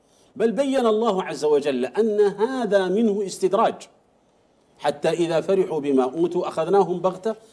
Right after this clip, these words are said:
فإذا هم مبلسون. فربنا سبحانه وتعالى،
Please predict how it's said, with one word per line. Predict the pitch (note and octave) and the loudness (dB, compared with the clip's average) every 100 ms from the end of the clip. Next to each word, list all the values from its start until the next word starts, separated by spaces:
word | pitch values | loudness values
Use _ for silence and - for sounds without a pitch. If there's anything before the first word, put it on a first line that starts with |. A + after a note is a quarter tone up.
| _ F#3 | _ -4
فإذا | F#3+ G#3 G#3 | 0 4 4
هم | F#3+ G#3 | 2 0
مبلسون. | F#3+ G3 F#3+ D#4 - - _ _ _ _ | 2 2 0 -2 -4 -10 _ _ _ _
فربنا | D#3+ D#3+ E3 D3+ E3+ B3+ C4 A3 | -2 0 0 0 -2 0 4 4
سبحانه | F#3+ - A3 G#3 E3 | 2 -4 2 2 2
وتعالى، | C#3+ B2 B2+ A2 F#2 | 0 0 0 0 -4